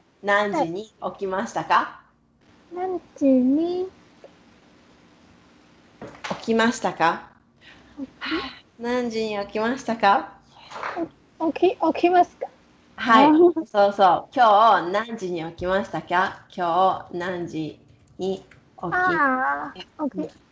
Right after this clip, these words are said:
Speaker 2: えー、十時に起きます、しました。
Speaker 1: 十時に起きました。いいですね。十時。えー、時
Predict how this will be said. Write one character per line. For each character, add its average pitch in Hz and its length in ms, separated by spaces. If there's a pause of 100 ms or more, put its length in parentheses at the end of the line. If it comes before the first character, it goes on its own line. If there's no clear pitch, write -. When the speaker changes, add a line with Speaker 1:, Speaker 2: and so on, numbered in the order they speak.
Speaker 2:
え 320 40
ー、 311 840 (2250)
十 415 420
時 359 280
に 311 160 (1000)
起 359 460
き 294 80
ま 294 260
す、 - 160 (220)
し - 200
ま 294 140
し 262 140
た。 226 160
Speaker 1:
十 190 140 (140)
時 170 220
に 226 400 (240)
起 - 0
き 175 140
ま 185 240
し - 80
た。 175 320
い 233 100
い - 20
で 247 160
す - 80
ね。 208 220
十 185 380
時。 147 360 (720)
え 147 540
ー、 - 20
時 - 260